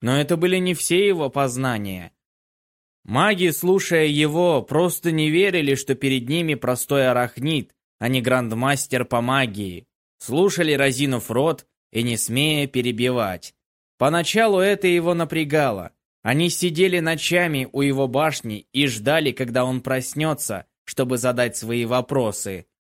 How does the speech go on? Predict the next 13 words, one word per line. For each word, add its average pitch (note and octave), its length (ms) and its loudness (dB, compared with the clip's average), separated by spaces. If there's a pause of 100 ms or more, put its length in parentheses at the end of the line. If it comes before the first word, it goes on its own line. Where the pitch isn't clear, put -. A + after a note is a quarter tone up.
(160)
Но C3 180 0
после F#3 440 2
втянулся. D3+ 840 -2 (320)
Глядя C3+ 400 2
на C3 280 0
это, G#2+ 300 -4 (260)
я G3 180 4
решил, G3+ 420 2
что - 220 0
нужно G3 380 0
создать D3 600 0
Академию B2+ 720 0
магии. G#2 720 -4